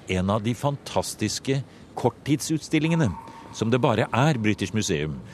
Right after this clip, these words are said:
i hele verden som kan få til. Vi skal førti tusen år tilbake i tid og få et lite glimt av de aller første uttrykkene for kunst istidsmenneskene skapte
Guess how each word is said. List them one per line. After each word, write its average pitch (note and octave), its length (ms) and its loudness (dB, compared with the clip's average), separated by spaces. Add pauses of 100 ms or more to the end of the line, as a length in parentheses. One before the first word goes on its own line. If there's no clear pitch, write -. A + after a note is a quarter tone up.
(140)
i G#2 120 0
hele G#2 200 2
verden A2 420 2 (360)
som G2+ 200 -2
kan D#2+ 240 -2 (140)
få G2 240 0
til. - 240 -8 (800)
Vi D#3 140 2
skal B2+ 340 4 (120)
førti - 520 0
tusen F#2+ 400 -2
år E2+ 100 2
tilbake D#2+ 380 -2
i - 20 -4
tid - 300 -6 (140)
og - 140 -10
få G2 160 0
et F2+ 100 -2
lite A2 200 2
glimt G#2 420 -2 (120)
av F#2+ 120 2
de F#2+ 200 -2
aller C3 340 2
første - 560 0
uttrykkene G#2 640 -2
for C3+ 160 -2 (100)
kunst - 540 -2 (360)
istidsmenneskene G#2+ 1200 0 (320)
skapte - 580 -2